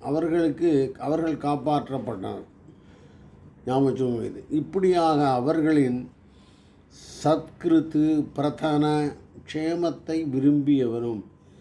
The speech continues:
இந்த பிரதன அப்படின்னா, ஆ, ப்ரப்போஸ் பண்ணுறதுன்னு அர்த்தம். அதற்காக பிர-, பிரகடனப்படுத்துகிறது. "நான் இந்த சத்திரியர்களை காப்பேன்"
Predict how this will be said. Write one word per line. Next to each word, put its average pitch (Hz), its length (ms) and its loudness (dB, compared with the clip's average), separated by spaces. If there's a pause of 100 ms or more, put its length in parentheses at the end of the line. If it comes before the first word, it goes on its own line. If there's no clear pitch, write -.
(440)
இந்த 143 420 0
பிரதன 165 640 2
அப்படின்னா, 147 760 0 (680)
ஆ, 135 160 -2
ப்ரப்போஸ் 190 560 2 (120)
பண்ணுறதுன்னு 143 440 0
அர்த்தம். 101 300 -10 (360)
அதற்காக 165 680 0 (420)
பிர-, 139 220 -6
பிரகடனப்படுத்துகிறது. 147 1200 0 (600)
"நான் 156 280 0
இந்த 143 400 0
சத்திரியர்களை 151 840 -2
காப்பேன்" 147 800 0